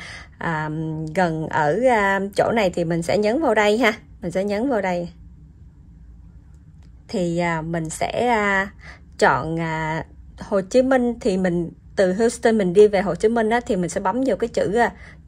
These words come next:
to này nè các bạn. Thì, à, ở đây mình, à,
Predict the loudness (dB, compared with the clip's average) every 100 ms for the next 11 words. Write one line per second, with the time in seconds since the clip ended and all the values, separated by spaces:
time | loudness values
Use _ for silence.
0 | 2 4 4 2 -2 -2 -2 -2 -4 -10
1 | -20 -20 -20 -20 -16 -4 -2 0 0 -4
2 | -8 -4 0 2 2 0 -2 -2 -2 -4